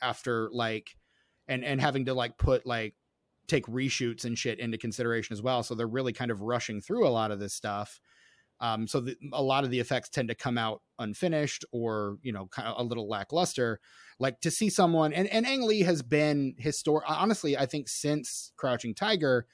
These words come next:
like, one of his predominant preoccupations has been in visual effects and trying to kind of pioneer and push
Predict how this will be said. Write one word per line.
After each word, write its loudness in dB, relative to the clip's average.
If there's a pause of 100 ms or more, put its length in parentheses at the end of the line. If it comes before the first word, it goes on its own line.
(520)
like, 2
one 4
of 2
his 0 (240)
predominant 2
preoccupations 2
has -2
been 0
in 0
visual -2
effects 2
and -4
trying -2
to -4
kind -2
of -8
pioneer -2
and -4
push 2